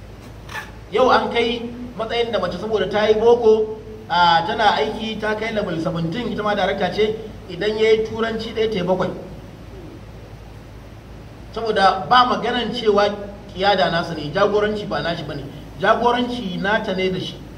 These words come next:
In ya ce a kai yara makaranta kaza, sai ta ce, "A, ba ta yadda ba, a kai su St. Mary's." Idan ka haɗa shi ka ce, "Ya, an kai da yayin ka so," ya ce, "A, Hajiya ce, mijin Hajiya." To, kaga irin wannan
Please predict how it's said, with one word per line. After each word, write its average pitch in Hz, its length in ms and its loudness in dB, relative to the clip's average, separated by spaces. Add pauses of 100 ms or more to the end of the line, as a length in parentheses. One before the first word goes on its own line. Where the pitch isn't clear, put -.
(1300)
In 214 80 -12
ya 247 80 -4
ce 247 120 -4
a 196 100 0
kai 214 200 4
yara 208 280 6
makaranta 208 480 -2
kaza, 190 220 -2
sai 208 100 -4
ta 202 120 -6
ce, 196 100 -6
"A, 180 160 4
ba 175 80 -2
ta 165 100 -6
yadda 160 180 -6
ba, 165 180 -2
a 165 60 -8
kai 214 160 -4
su - 80 -6
St. 160 220 -6
Mary's." 175 400 -4 (2000)
Idan 196 160 -8
ka 262 80 4 (120)
haɗa 233 120 2
shi 220 140 -2
ka 240 100 -4
ce, 226 120 -6
"Ya, 208 600 4 (380)
an 247 100 -10
kai 233 120 -2
da 240 100 -2
yayin 262 280 2
ka 262 80 -4
so," 220 120 -4
ya 233 160 2
ce, 233 100 -4
"A, 254 80 0 (200)
Hajiya 233 260 2
ce, 165 100 -6 (1500)
mijin 247 200 -2
Hajiya." 165 360 2 (480)
To, 180 80 -6
kaga 285 300 4
irin 330 220 -2
wannan 311 480 2